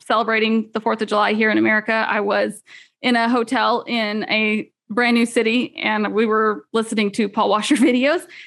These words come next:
and having our world dumped upside down. So I've been blogging and podcasting pretty much since a year after that. So I think I started blogging in twenty sixteen and podcasting, I think, in twenty seventeen. So that's pretty much it. That's me in a nutshell,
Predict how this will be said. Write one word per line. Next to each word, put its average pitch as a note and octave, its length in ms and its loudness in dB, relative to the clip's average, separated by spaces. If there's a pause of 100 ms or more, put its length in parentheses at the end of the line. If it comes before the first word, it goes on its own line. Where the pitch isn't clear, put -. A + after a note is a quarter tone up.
(120)
and A3+ 100 2
having A#3+ 260 2
our A#3+ 140 2
world A3+ 480 -2
dumped B3 300 -2
upside B3+ 320 -2
down. C4+ 280 0 (280)
So B3 520 0
I've A#3 460 -2
been A3+ 440 0
blogging B3 500 2
and C#4+ 160 2
podcasting C#4+ 800 0 (460)
pretty G4 200 2
much A#4 260 0
since E4+ 500 0
a F4 60 4
year F4 300 2
after G4 320 0
that. G4+ 300 2
So - 80 -2
I C#4+ 60 2
think D4+ 140 -2
I - 40 2
started C4+ 240 0
blogging B3+ 340 4
in B3+ 120 4
twenty B3+ 280 2
sixteen B3+ 800 4
and G#3 340 2 (480)
podcasting, A3 640 2
I G#3+ 60 2
think, G#3+ 160 2
in G3 100 0
twenty G3+ 220 0
seventeen. E4 640 2
So - 220 -14
that's F4 200 -2
pretty E4+ 280 2
much F#4 240 4
it. D4+ 320 2
That's C4+ 240 -2
me C#4+ 180 6
in D4+ 80 6
a E4+ 60 6
nutshell, D4 640 0